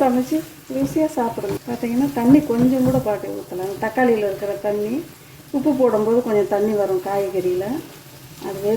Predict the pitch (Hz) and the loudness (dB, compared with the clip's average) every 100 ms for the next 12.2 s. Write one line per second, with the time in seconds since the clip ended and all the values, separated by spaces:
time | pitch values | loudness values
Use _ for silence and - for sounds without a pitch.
0 | 214 190 175 - - - 208 202 220 240 | -2 -4 -4 -6 -14 -12 -8 -4 0 0
1 | 208 208 214 190 - 233 359 - - - | 2 0 0 -4 -6 -4 -4 -6 -20 -20
2 | - - - - - - - - 202 202 | -20 -20 -20 -20 -20 -16 -12 -8 -4 -4
3 | 277 - 202 190 208 214 185 185 175 - | -4 -6 -10 -8 -4 -2 -2 -2 -8 -12
4 | 110 359 - - - - - - - - | -10 -10 -12 -20 -20 -20 -20 -20 -20 -20
5 | - - 220 208 196 180 185 180 208 294 | -20 -12 -6 -6 -6 -8 -6 -4 -2 -2
6 | - - - - - - - - - - | -4 -18 -20 -20 -20 -20 -20 -20 -20 -20
7 | - - - - 202 - 220 214 214 196 | -20 -20 -20 -16 -14 -6 0 2 4 2
8 | 185 180 - 175 180 180 185 - - 233 | 2 -2 -8 -6 -4 -4 -6 -10 -8 -6
9 | 320 - - - - - - - - - | -6 -8 -18 -20 -20 -20 -20 -20 -20 -20
10 | - - - - - - - - 208 220 | -20 -20 -20 -20 -20 -20 -14 -6 0 0
11 | 233 240 240 240 247 233 226 220 247 285 | 4 4 4 4 0 0 -2 2 2 2
12 | 339 | 0